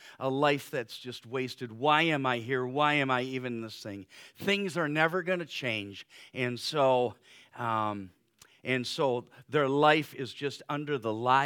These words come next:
of this unbelief. So, is it true? Um, is this true?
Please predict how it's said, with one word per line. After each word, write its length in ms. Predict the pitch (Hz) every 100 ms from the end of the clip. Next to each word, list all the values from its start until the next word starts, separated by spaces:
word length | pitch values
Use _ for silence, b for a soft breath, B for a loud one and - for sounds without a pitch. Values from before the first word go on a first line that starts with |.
| 147
of 160 | 117 113
this 220 | 123 -
unbelief. 800 | 135 117 110 107 123 104 - - _ _ _ _ _ _ _ _ _ _ _ _ - b b b b b b b b
So, 520 | - 185 160 147 139 B B -
is 240 | 190 180
it 120 | 247
true? 400 | - 233 214 104 - _ _ _ _ _ _ _ _ _ _ _ _ _ _ -
Um, 400 | 117 101 101 95 _ _ _
is 300 | 143 165 160
this 260 | 143 185 -
true? 440 | - 208 202 117